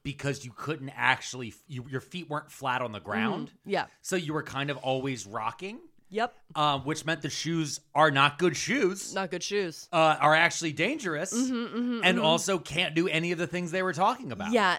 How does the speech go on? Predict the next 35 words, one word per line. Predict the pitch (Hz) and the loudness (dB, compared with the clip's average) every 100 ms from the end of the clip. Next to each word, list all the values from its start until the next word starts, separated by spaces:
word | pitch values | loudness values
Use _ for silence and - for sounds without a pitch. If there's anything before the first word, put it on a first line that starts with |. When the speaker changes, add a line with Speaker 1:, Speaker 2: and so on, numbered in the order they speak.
| - | 0
Speaker 2:
and | 233 | -2
so | - 240 | 2 2
there | 226 | 2
was | 247 226 | 0 -2
a | |
very | 202 240 277 | 0 0 0
famous | 330 277 262 269 _ | -4 -2 -2 -4 _
commercial | - 240 208 185 - 247 | -10 -6 -4 -4 -4 -6
that | 240 214 | -4 -6
came | 254 226 226 | -6 -4 -2
out. | 208 208 | -2 -2
This | 208 220 | -4 -6
was | 190 | -10
almost | - 202 190 190 | -4 -4 -4 -8
immediately | 180 196 214 220 160 180 | -8 -6 -4 -4 -4 -4
after | 175 165 | -6 -10
the | 165 | -10
sex | 160 151 - | -10 -12 -12
tape. | 160 156 _ _ _ _ _ - | -12 -12 _ _ _ _ _ -4
And | 208 202 | -2 -2
in | 226 240 | -2 -2
the | 240 | -2
commercial, | 262 240 214 220 214 196 | -4 -2 -2 -4 -2 -2
it, | 165 | -2
like, | 185 151 - | -4 -6 -10
cuts | - 208 - | -4 -4 -4
to | 208 | -10
Kim | 202 240 220 | -6 -8 -6
Kardashian. | 220 208 190 190 208 185 185 - - _ | -4 0 -2 -2 -6 -6 -6 -14 -20 _
She's, | - 240 | -10 -4
like, | 226 - _ _ | -2 -4 _ _
lightly | 196 208 208 185 - 226 208 | -8 -4 -4 -4 -4 -6 -6
sweaty, | - 214 190 185 185 | -8 -2 -2 -2 -6
laying | 185 185 202 208 208 | -6 -2 0 0 0
on, | 208 202 202 | 0 0 -2